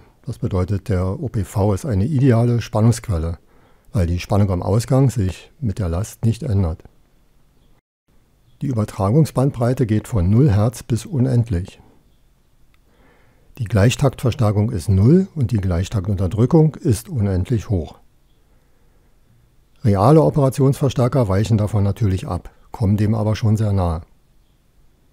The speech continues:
Man erreicht Verstärkungen von bis zu zehn hoch sechs, also einer Million.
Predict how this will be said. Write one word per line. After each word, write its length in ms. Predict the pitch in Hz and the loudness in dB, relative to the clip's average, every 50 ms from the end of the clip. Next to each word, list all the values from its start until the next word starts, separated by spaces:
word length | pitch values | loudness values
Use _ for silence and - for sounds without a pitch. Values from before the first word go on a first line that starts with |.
| _ _ _ _ _ _ _ _ _ _ _ - | _ _ _ _ _ _ _ _ _ _ _ -4
Man 120 | - 98 | -2 0
erreicht 340 | 101 101 101 107 117 117 - | 0 2 2 2 0 0 0
Verstärkungen 600 | - 113 101 - - 104 117 120 143 131 127 127 | -2 -2 -2 0 0 0 0 2 2 2 2 2
von 220 | - - 110 104 98 | 2 2 0 0 0
bis 240 | 135 131 - - | 0 -4 -4 -6
zu 200 | - - 143 135 | -4 -2 -2 -2
zehn 380 | 131 - - - 120 113 117 95 | -2 -6 -4 0 0 2 2 2
hoch 160 | 110 120 98 | 0 0 -2
sechs, 340 | - - 113 110 - - - | 0 0 0 -2 -2 -4 -10
also 300 | 131 104 82 76 92 95 | -8 -8 -6 -6 -6 -6
einer 260 | 131 107 90 98 104 | -4 -2 -2 0 2
Million. 460 | 101 104 104 104 98 95 85 80 80 | 2 2 2 2 2 0 -2 -2 -6